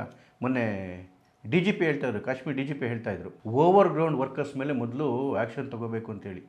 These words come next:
ಆಚೆ ಕಡೆಯಿಂದ ಬರ್ತಿರ್ತಕ್ಕಂಥ ಭಯೋತ್ಪಾದಕರಿಗೆ ಮತ್ತು ಒಳಗಡೆನೆ ಭಯೋತ್ಪಾದಕನ ಹುಟ್ಟಾಕೋದ್ರಲ್ಲಿ ಇಲ್ಲಿರ್ತಕ್ಕಂತಹ ನಾಗರಿಕರ ಪಾತ್ರನೂ ಭಾಳ ದೊಡ್ಡದಾಗಿದೆ. ಮೊದಲು ಈ ವಿಷದ ಫ್ಯಾಕ್ಟ್ರಿ ಆಗಿರ್ತಕ್ಕಂತಹ ಮದ್ರಸಾಗಳನ್ನ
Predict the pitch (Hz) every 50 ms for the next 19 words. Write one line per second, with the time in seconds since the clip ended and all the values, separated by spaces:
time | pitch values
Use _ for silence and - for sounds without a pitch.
0 | - - 107 139 143 - 160 - 156 139 139 135 131 120 127 123 123 131 120 -
1 | 135 131 131 120 120 123 107 113 113 123 127 123 123 123 120 120 113 120 127 123
2 | 127 151 175 180 170 143 - 110 95 101 110 123 131 151 156 156 151 135 113 113
3 | 120 127 127 - - 123 113 120 120 120 117 120 143 143 - - 185 165 170 156
4 | 123 123 120 120 131 170 226 285 - - - - - _ _ _ - - - -
5 | _ - 123 147 160 175 180 170 180 - - - 143 127 127 131 123 120 113 110
6 | 120 123 131 135 131 131 127 117 110 - - 117 117 - 120 123 139 151 131 98
7 | 104 117 123 123 117 113 113 113 113 107 101 101 104 113 110 98 82 85 - -
8 | _ _ - - - - _ - 117 123 127 131 131 143 147 139 143 156 190 233
9 | 269 277 - - - - - - - - 139 147 135 113 117 127 - 190 185 175
10 | 156 - - 131 131 143 139 - 160 147 143 131 120 - - 139 - 131 123 120
11 | 123 127 131 117 104 101 110 113 139 151 151 - 160 139 147 143 139 139